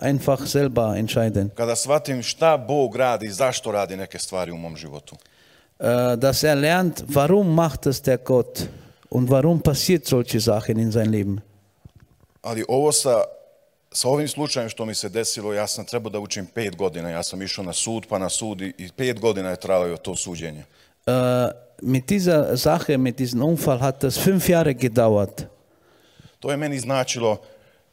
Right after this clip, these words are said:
Speaker 2: svaki dan od ujutru do uveče da se molim.
Speaker 1: Äh, ihm hat das für ihn geheißen, dass er jeden Morgen von morgen früh bis am Abend an Gott betet.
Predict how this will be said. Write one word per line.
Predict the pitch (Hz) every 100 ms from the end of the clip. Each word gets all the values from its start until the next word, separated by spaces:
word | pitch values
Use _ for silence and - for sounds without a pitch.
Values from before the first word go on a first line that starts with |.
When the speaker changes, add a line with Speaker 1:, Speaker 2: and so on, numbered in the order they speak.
| _
Speaker 2:
svaki | - - 151 143 131
dan | 107 120 113 95 -
od | 101
ujutru | 117 107 107
do | 101
uveče | 98 90 92
da |
se | 87 101
molim. | 95 85 80 78 - - - _ - - - -
Speaker 1:
Äh, | 127 123
ihm | 139 170
hat | 160 156
das | 160 131
für | 143
ihn | 147 156 131
geheißen, | 123 135 160 - 139
dass | 135 -
er | 131
jeden | 135 190 190 170
Morgen | 156 160 175 165 170 165 - - - - _ _ -
von | - 139
morgen | 139 151 180 180 160 160
früh | - 170 180
bis | 165 156 143
am | 143 139
Abend | 147 143 135 127
an | 120
Gott | 113 135 127 -
betet. | 127 120 117 104 -